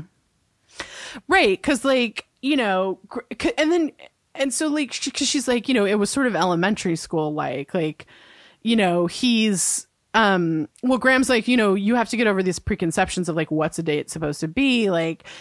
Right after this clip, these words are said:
even if it was bad, it's just another moment."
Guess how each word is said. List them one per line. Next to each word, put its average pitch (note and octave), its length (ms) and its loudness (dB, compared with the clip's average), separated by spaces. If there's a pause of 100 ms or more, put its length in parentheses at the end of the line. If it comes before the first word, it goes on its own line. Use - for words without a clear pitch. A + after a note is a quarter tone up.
(140)
even G#3 240 0
if - 80 -2
it F#3+ 80 0
was F3 180 -2
bad, E3 280 0
it's F3+ 140 -4
just - 200 -4
another E3 300 0
moment." D#3+ 760 0